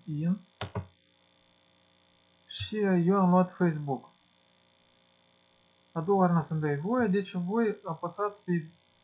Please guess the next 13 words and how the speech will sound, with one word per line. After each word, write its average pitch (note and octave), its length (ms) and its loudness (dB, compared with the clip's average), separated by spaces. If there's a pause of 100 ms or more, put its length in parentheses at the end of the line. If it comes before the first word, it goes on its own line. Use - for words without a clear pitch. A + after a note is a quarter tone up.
(1120)
s-, - 480 -16
una E3+ 500 -2
dintre D#3 220 -4
acestea C#3+ 200 -4
care C#3 180 -4
sunt, C3 240 -8
ori F#3 180 2
pe F3 100 -2
e-mail, F#3+ 600 0
ori E3+ 300 -2
pe D3 320 -4 (400)
Google D#3+ 480 -4
Plus A3 360 -2